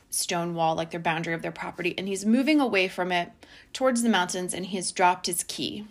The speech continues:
And there's some kind of release here.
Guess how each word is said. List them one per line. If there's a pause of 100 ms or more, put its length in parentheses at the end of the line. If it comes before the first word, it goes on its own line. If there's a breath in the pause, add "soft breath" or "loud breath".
(1200)
And
there's
some (1200 loud breath)
kind
of (240)
release
here.